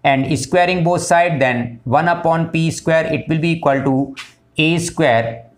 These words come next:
plus B square upon A square B square. And divide the each term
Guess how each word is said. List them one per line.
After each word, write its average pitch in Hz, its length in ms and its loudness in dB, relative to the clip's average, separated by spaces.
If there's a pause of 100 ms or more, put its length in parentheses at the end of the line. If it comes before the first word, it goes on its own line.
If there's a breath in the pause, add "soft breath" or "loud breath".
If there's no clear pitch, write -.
plus 185 300 0
B 151 300 0
square 101 640 -2
upon 107 640 0 (580)
A 147 200 2
square 147 440 0
B 156 160 2
square. 95 500 -2 (260 soft breath)
And 131 280 2
divide 160 400 2
the 160 400 2
each 165 320 -2
term 117 340 2